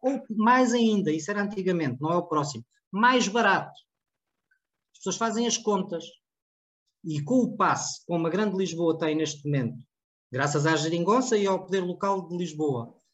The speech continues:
com um passe com quarenta euros a pessoa no máximo, oitenta euros o agregado familiar, as pessoas fazem contas. Nada disto chega ao cartaz, para na Azambuja. E na Azambuja teve que lutar para lá chegar.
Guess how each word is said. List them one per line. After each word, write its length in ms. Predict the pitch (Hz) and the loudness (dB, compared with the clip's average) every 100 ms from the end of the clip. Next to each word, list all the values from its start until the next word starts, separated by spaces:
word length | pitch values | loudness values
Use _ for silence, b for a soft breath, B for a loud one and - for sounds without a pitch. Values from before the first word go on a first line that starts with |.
| _ | _
com 120 | 226 | 2
um 80 | 226 | 2
passe 320 | 220 165 - - | 2 0 -2 -2
com 180 | 196 | -2
quarenta 360 | 196 214 277 247 | 2 2 2 2
euros 400 | 208 185 165 156 | 4 4 2 -2
a 80 | 196 | -6
pessoa 320 | - 185 165 | -6 -4 0
no 140 | 226 | 2
máximo, 480 | 226 185 - 190 196 - _ _ _ _ _ - | 2 2 0 -4 -8 -12 _ _ _ _ _ -6
oitenta 400 | 180 214 294 262 | -2 2 2 4
euros 440 | 226 214 180 160 170 | 6 6 6 2 0
o 120 | 208 | 0
agregado 400 | 196 208 233 - | 0 0 0 -2
familiar, 600 | 214 208 190 165 143 143 | -4 -2 -2 0 -2 -2
as 80 | - | -6
pessoas 180 | 294 | -8
fazem 280 | - 285 277 | -4 -2 -2
contas. 380 | 269 277 240 220 - _ _ | 0 -2 -2 -8 -14 _ _
Nada 320 | 180 220 233 233 | 2 4 4 4
disto 280 | 240 240 | 2 2
chega 180 | - 240 | 0 2
ao 80 | 240 | 2
cartaz, 420 | 247 247 240 233 - | 0 -4 -4 -6 -4
para 180 | 165 165 | -2 0
na 140 | 175 | 0
Azambuja. 520 | 175 214 214 202 185 185 _ _ _ _ _ _ _ _ _ _ _ | 0 0 -2 -4 -8 -16 _ _ _ _ _ _ _ _ _ _ _
E 80 | 143 | 0
na 100 | 151 | 2
Azambuja 500 | 156 165 202 214 254 254 _ _ _ - | 2 2 2 4 2 0 _ _ _ 0
teve 200 | 220 226 | 0 2
que 60 | |
lutar 320 | 185 151 240 240 | 0 2 2 2
para 100 | 240 | 2
lá 100 | 240 | 0
chegar. 300 | - 226 | 0 -2